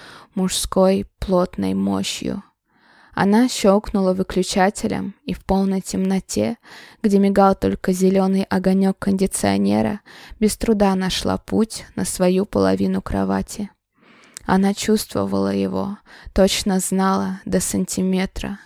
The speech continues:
где он находится, без света, без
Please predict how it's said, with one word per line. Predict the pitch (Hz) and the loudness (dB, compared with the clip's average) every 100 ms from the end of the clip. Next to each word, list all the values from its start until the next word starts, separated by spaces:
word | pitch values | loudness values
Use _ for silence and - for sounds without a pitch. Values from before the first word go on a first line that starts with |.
| - | -6
где | 180 185 | -2 0
он | 190 190 | 0 -2
находится, | 190 175 - 185 196 - - 208 - _ - - - | -4 -6 -4 -4 -6 -10 -12 -12 -14 _ -20 -16 -2
без | 196 196 | -2 0
света, | - 196 196 202 - 202 - _ _ _ - | -4 -2 -2 -2 -6 -8 -10 _ _ _ -10
без | 190 196 208 - - | -4 -2 -2 -4 -10